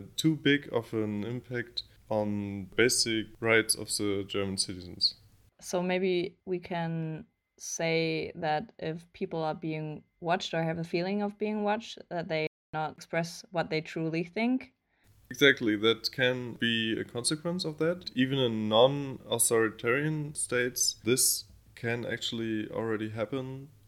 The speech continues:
Speaker 1: because you don't behave the same way. This is something that most people are probably not aware of.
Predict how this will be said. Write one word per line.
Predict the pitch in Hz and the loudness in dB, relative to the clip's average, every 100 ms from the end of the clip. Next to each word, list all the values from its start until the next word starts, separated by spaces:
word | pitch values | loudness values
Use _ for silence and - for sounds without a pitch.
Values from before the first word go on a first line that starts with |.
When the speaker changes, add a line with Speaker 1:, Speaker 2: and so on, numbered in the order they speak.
| - | -12
Speaker 1:
because | 117 107 120 113 - - | -10 -8 -6 -6 -6 -4
you | 110 110 | -2 0
don't | 113 123 131 117 | 0 0 -2 -6
behave | 113 107 110 110 | -10 -4 -4 -2
the | 104 | 0
same | - 101 98 | 0 0 -4
way. | 104 - | -6 -6
This | 110 117 | -6 -2
is | 117 - - - - - | 0 0 -2 -6 -10 -8
something | - 110 117 - 113 110 110 | -4 -2 -4 -6 -8 -8 -8
that | 107 113 | -8 -4
most | 117 120 131 | -2 -2 -6
people | 117 117 110 | -6 -6 -6
are | 110 107 104 | -6 -6 -10
probably | - 123 123 107 | -4 -4 -2 -6
not | 110 | -6
aware | 98 101 101 | -6 -6 -6
of. | - | -8